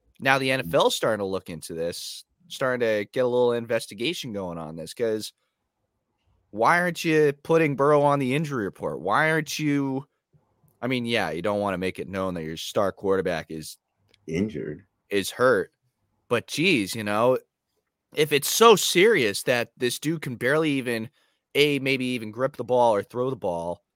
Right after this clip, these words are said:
Speaker 1: why are we even putting him in extra danger when he just got off of that calf injury?
Speaker 2: Yeah, I was worried about it. Hopefully he, hopefully it's nothing too serious and he can make a,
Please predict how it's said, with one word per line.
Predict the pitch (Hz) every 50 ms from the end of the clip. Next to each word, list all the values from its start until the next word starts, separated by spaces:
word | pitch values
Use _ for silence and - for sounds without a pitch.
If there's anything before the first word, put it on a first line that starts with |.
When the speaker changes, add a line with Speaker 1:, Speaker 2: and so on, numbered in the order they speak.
| _ _ _
Speaker 1:
why | - 117 127 160 170
are | 185 196 185
we | 180 180
even | 175 170 170 170 156 151 165 160 156 147 147 143 143 139 131 - -
putting | - 165 170 165 160 151
him | 151 135 135 127 123 120 117 113 113 110 107 101 - _ _ _
in | - 127 123 120 120 -
extra | 123 143 - - - 135 120
danger | 107 120 120 131 143 151 147 123 110 104
when | 95 107 113
he | 110 104 - -
just | - - - 165 175 160 156 - -
got | - 139 127 123 120
off | 120 120 127 123 -
of | 120
that | 110 110 104 95 -
calf | - 131 139 147 151 -
injury? | 107 90 90 80 73 60 - - _ _ _ _ _ _ _ _ _ _ _ _ _ _ _ _ _ _ _ -
Speaker 2:
Yeah, | - 85 90 92 90 87 82 82 82 87 - - -
I | 95 107 113
was | 113 113 110 104
worried | 104 104 101 101 98
about | 95 98 95 92
it. | 87 85 87 - - - _ -
Hopefully | 107 117 120 117 - - 117 110 104 98
he, | 92 104 104 98 - - 113 101 104
hopefully | 107 110 107 98 - 101 92 95 95
it's | 90 85 - -
nothing | 101 101 101 101 101 - 98 95
too | 92 - 95 87
serious | - 90 90 87 87 85
and | - 87 90
he | 87
can | 82 95 90
make | 90 85 82
a, | 87 85 85